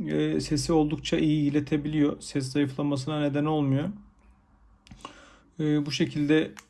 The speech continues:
yüzey entegrasyonu sağlayarak malzeme muayenesi yapabilmekteyiz. Uygulamada kullanacağımız malzememize delikler açtırdık.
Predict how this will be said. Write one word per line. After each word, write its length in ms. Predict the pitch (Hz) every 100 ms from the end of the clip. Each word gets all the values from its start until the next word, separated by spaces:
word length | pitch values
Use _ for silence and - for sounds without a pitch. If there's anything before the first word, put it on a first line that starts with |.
| -
yüzey 240 | 143 151 156
entegrasyonu 600 | 135 151 147 139 - 147
sağlayarak 760 | - 143 131 135 151 - - - - - _ -
malzeme 340 | 139 135 143
muayenesi 460 | 143 143 135 135 131
yapabilmekteyiz. 800 | 135 135 135 139 131 131 147 - - - - - -
Uygulamada 680 | 151 147 156 165 160 165 - - - - - -
kullanacağımız 680 | - 156 156 151 160 160 156
malzememize 840 | 147 147 147 151 156 156 147 160 - - _ _ _ _ _ - -
delikler 380 | 151 151 147 160
açtırdık. 600 | 143 131 - 131 131